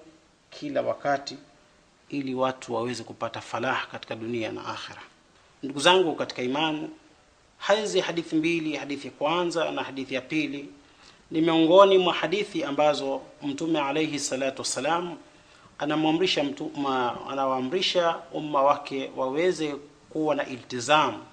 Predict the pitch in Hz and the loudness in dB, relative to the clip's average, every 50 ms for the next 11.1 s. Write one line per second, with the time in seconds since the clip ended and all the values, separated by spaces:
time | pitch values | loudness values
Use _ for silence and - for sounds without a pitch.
0 | - - 120 - - - - - - - 113 120 131 139 143 147 147 151 156 156 | -12 -10 -10 -8 -4 -2 -2 -2 -2 -2 -4 -2 0 0 0 0 -2 -4 -8 -10
1 | - - 123 117 - - 131 123 123 120 127 123 123 120 117 117 120 - - - | -14 -12 -10 -10 -10 -6 -6 -4 -4 -2 -2 -2 -2 -4 -4 -8 -10 -14 -20 -20
2 | - - - - - - - - - - _ _ _ _ _ _ _ - - - | -20 -20 -20 -18 -18 -20 -20 -20 -20 -20 _ _ _ _ _ _ _ -20 -20 -20
3 | - - - - - _ _ _ _ - 156 175 - 196 190 220 254 247 226 208 | -20 -20 -20 -20 -20 _ _ _ _ -4 0 2 2 4 4 4 2 4 6 6
4 | 196 185 - - - - 160 165 165 160 165 156 170 185 196 196 175 165 160 156 | 6 4 2 -2 -6 -4 -4 -2 -2 -2 -2 0 2 2 4 4 4 2 0 -2
5 | - - - - - - - _ _ _ _ _ _ _ - - - - - 147 | -4 -6 -10 -18 -20 -20 -20 _ _ _ _ _ _ _ -8 -8 -8 -6 -6 -6
6 | 135 143 147 147 160 170 180 180 165 156 143 - - - 156 151 - 175 156 - | -4 -2 2 4 4 6 6 4 2 0 -2 -6 -6 -6 -6 -4 -4 -4 -2 0
7 | 151 135 135 139 - - 160 165 156 139 147 160 160 156 143 135 131 147 165 175 | 0 0 0 -2 2 4 6 6 6 6 4 0 0 0 0 0 0 2 4 4
8 | 175 160 151 - - - - - _ _ _ _ _ _ - - 147 147 139 139 | 4 4 2 -2 -6 -10 -20 -20 _ _ _ _ _ _ -16 -10 -6 -4 -4 -4
9 | 139 139 147 156 160 160 156 151 143 135 117 117 131 127 127 123 127 139 131 131 | -4 -4 -2 -2 0 2 2 4 2 2 0 -4 -6 -8 -8 -6 -6 -6 -6 -6
10 | 127 - 135 139 135 127 123 - 123 117 120 120 120 117 117 127 147 143 143 139 | -6 -6 -6 -6 -6 -6 -6 -8 -6 -4 -4 -4 -4 -4 -6 -6 -4 -2 -2 -2
11 | 139 | -2